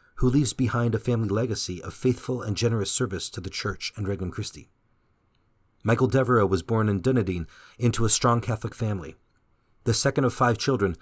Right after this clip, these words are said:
Michael grew up close to the family's parish of Saint Mary's, Kaikorai, where he served as an altar boy, and fellow parishioners and the local priests were frequent visitors to their house.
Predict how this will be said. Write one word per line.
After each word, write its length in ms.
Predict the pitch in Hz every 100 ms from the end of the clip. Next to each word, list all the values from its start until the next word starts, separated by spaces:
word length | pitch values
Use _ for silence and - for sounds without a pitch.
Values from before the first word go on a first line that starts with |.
| - _ -
Michael 280 | 120 127 131
grew 260 | 110 131
up 100 | 110
close 280 | - 139 -
to 80 | 120
the 80 | 98
family's 360 | - 113 104
parish 460 | - 104 92 - - -
of 100 | 95
Saint 220 | 127 123
Mary's, 440 | 127 95 80 - - _ _
Kaikorai, 580 | - 123 117 104 90 80 - _ _
where 120 | 117 117
he 140 | 127
served 320 | - 135 107
as 120 | 110
an 80 | 110
altar 280 | 127 - 85
boy, 280 | 80 76 - _ _ _ -
and 100 | 113
fellow 280 | 147 139
parishioners 580 | 113 139 151 - 101 87
and 100 | 110
the 80 | 104
local 280 | 113 113 104
priests 500 | - 127 - - -
were 140 | 98
frequent 340 | - - 110 90
visitors 460 | 120 107 95 82
to 100 | -
their 160 | 82 80
house. 400 | 107 - -